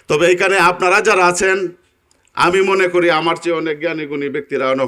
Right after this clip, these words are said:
হুজুররা আছেন। তো ইসলাম চায় শান্তি।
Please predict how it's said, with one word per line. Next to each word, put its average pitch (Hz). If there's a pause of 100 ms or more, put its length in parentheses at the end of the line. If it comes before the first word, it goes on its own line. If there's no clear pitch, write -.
হুজুররা 127
আছেন। 135 (1000)
তো 127 (1040)
ইসলাম 226 (120)
চায় 170
শান্তি। 135